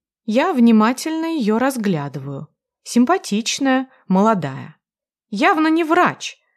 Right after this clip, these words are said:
скорее всего, медсестра или санитарка.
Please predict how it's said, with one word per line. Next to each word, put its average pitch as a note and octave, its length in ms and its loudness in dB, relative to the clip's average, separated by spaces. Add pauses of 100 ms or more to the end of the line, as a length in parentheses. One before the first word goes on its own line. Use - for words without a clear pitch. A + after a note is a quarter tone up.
(100)
скорее A#3 400 0
всего, G3+ 480 -2 (180)
медсестра A3 800 -2 (240)
или C4+ 200 0
санитарка. D#3+ 840 -4